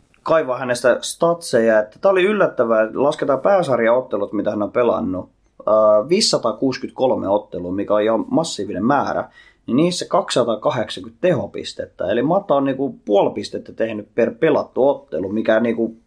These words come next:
oli tosi hämmentävää jopa itselle, mutta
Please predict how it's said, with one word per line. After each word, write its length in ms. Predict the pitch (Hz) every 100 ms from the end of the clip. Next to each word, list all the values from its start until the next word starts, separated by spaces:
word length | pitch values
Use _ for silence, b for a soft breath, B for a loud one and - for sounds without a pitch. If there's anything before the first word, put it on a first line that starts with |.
| -
oli 140 | 117
tosi 220 | 117 143 127
hämmentävää 720 | 202 185 113 90 90 95 92
jopa 340 | 95 98 - B B B B B
itselle, 440 | 120 - 113 101 98
mutta 520 | 107 113 - 131